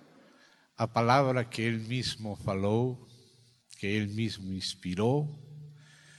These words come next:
que foi registrada por providência divina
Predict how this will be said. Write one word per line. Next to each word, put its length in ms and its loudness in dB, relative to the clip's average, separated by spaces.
que 120 -4
foi 200 4
registrada 960 4
por 640 -4
providência 1120 0
divina 760 -2